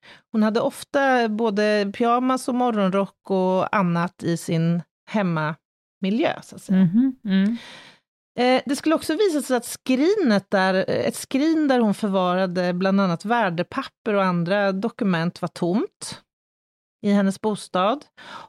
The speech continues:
Speaker 1: Och hennes röda dagbok var saknad.
Speaker 2: Mm.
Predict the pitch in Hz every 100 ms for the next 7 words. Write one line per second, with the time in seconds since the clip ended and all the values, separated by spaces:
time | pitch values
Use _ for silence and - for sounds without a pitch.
0 | - 339 - _ - - _ _ _ -
1 | 262 220 185 175 - - 202 254 220 175
2 | 170 254 226 170 175 277 - - 214 185
3 | 139 - - - - _ _ _ _ -
4 | - - - _ _ _ _ _ _ _
5 | - 190 202 240